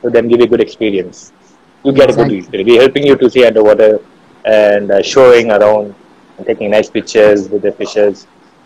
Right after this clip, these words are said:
Speaker 1: Yeah.
Speaker 2: Exactly, exactly. Uh, so, like, you have
Speaker 1: <clears throat>
Speaker 2: been, like, may I know how many countries have you traveled and dived?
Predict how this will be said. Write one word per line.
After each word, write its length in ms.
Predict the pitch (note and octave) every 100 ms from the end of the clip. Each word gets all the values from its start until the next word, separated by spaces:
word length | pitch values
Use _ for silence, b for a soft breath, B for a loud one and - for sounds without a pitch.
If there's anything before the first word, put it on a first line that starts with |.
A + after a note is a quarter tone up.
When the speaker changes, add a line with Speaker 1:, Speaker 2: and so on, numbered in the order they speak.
| _ -
Speaker 1:
Yeah. 120 | - C#3
Speaker 2:
Exactly, 680 | C3 A#2+ C3 C3 - B2
exactly. 560 | A2+ A#2 C3 B2 A#2+ A#2+ _ b b b -
Uh, 400 | C#3+ C#3 C#3 C#3
so, 400 | - - G3 G#3
like, 260 | E3+ C#3+ C#3+
you 120 | D3
have 260 | C#3+ C3
Speaker 1:
<clears throat> 20 | C3+
Speaker 2:
been, 520 | F#3 G3 F#3+ F#3 - - _ _ _ D#3
like, 140 | C#3 - _ _
may 180 | D3+ D#3+
I 20 | E3
know 180 | F#3+
how 220 | E3 D3 E3+ F3+
many 280 | F3+ F3 E3
countries 600 | - C#3+ C#3+ D#3 D#3+ -
have 120 | C3+
you 140 | C3 A#2+
traveled 480 | C3+ B2+ C#3 C#3 C3
and 220 | B2+ A#2+
dived? 300 | B2+ B2+ E3